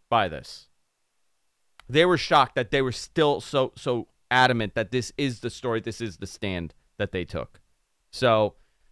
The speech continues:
Tony Khan did, instead did record a special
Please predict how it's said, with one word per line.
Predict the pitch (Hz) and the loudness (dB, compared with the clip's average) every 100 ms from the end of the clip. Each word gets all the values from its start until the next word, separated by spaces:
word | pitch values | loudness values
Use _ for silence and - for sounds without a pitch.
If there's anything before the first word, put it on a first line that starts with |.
| - | 2
Tony | 220 233 | 2 2
Khan | - 202 135 | 0 0 2
did, | 160 - | 0 0
instead | 160 - 170 143 | -4 0 0 2
did | 156 151 | -2 -2
record | 156 - 139 143 135 135 - | -6 -6 -2 2 2 0 -4
a | 117 | -8
special | - 139 127 139 | -4 -2 0 -2